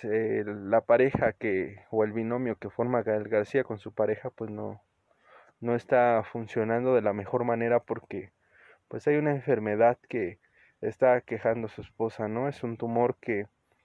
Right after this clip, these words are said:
no la deja ser quien es, y que de alguna manera, cuando es un tumor maligno, pues, termina por, eh,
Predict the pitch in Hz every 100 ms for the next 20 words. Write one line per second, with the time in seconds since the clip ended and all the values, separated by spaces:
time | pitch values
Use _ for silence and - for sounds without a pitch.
0 | _ _ - 127 131 117 120 139 120 127
1 | 117 - 127 113 120 190 - - - -
2 | _ _ _ _ _ _ _ - 117 113
3 | 110 123 123 127 113 117 127 127 _ _
4 | _ - - - - _ - 113 113 131
5 | 131 - 127 127 131 123 - - 117 113
6 | 127 127 117 120 139 147 156 120 - 104
7 | 113 120 117 117 _ _ _ - 110 104
8 | 104 104 - _ _ _ _ _ _ _
9 | - - - - - - 110